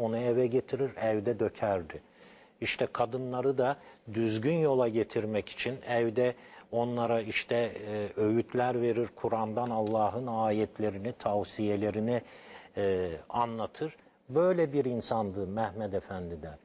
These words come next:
İşte yani insanları hareketlerinden dolayı yani bilemezsiniz. Sizin hiç makbul, bu insan makbul bir insan değildir dersiniz ama Allah katında çok makbul bir insandır, bilemezsiniz. Yani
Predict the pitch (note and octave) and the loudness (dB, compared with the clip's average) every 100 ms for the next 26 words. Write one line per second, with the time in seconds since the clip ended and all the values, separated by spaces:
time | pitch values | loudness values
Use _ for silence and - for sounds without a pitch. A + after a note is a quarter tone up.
0 | A#2 - - B2 - - - - G#2+ B2+ | -10 -4 0 -2 -2 -16 -14 -4 -2 -2
1 | A#2+ A#2 A#2+ - C3 C3 C3 B2 D3+ E3+ | -4 -4 -4 -2 0 0 2 2 2 0
2 | - - - G#2+ A2 - A2 - A2 G#2+ | -10 -14 -2 0 0 -2 -4 -2 -2 0
3 | G2+ A#2+ C#3 C3+ A2+ G2 F#2 F2 G#2+ A#2+ | 0 0 0 2 2 2 0 0 -2 0
4 | A2 F2+ G#2+ C3 C3+ F#2+ - F#2 F2 - | 0 0 0 0 -2 -6 -8 -12 -10 -4
5 | A2+ G#2 C3 A2+ D#3 - B2 A2+ - B2+ | -2 2 0 0 -4 -2 -2 -2 -2 0
6 | A2+ - - - - - G#2+ A#2+ B2+ B2 | 0 -4 -20 -20 -20 -12 0 2 4 2
7 | A2 A#2+ A2 A2+ A#2 - C#3 B2+ A#2+ A2+ | 0 0 0 0 -2 -2 -4 -2 -2 -4
8 | G#2+ - A2+ G#2+ - - - G#2+ A#2 C3 | -4 -2 -2 -2 -8 -20 -10 -2 0 2
9 | C#3+ A#2 G#2+ F#2+ G2+ F#2+ - A2+ - - | 2 2 0 2 0 0 -4 -4 -4 -2
10 | A2+ A#2 G2 A2+ C3+ - - - F#2+ F#2 | -2 0 0 0 0 -2 -6 -6 -6 -2
11 | A#2+ C#3+ - _ - - C3+ A2+ A2 - | -2 -4 -14 _ -6 -2 -2 0 -4 -2
12 | G#2+ G2+ F#2 G2 F#2+ F#2 - G2+ F#2 C3 | -4 -4 -2 -2 -4 -6 -4 -4 -2 -2
13 | C3 G2 G2+ C3 B2 - - F#2+ E2+ F2+ | -2 -2 0 0 0 -4 -8 -10 -8 -4
14 | G#2+ G#2 F2+ | -2 -2 -4